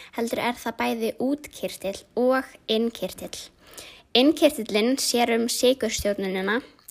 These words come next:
en í honum eru litlir frumuklasar með nokkrum mismunandi gerðum innkirtilfrumna. Tvær eru mikilvægastar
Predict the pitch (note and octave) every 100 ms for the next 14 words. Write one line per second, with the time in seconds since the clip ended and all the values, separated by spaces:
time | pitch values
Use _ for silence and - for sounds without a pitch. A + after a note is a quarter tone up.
0 | - G#3+ A3 A#3 A#3+ A#3+ A#3+ A3 A3 A3
1 | B3 - A#3 - - - B3 C4+ C4 A#3+
2 | - B3+ B3+ C4 - - - - A3+ A#3
3 | A#3+ - A#3 A#3 A#3+ A3 A3 G#3 G3+ G3+
4 | G3+ A3+ - - A#3+ A#3+ - G3+ - -
5 | G#3+ - B3 A3 - - _ _ _ -
6 | - _ _ _ _ _ - - D4 F4
7 | - C#4+ D4 C#4 B3 G#3 G3+ - A3+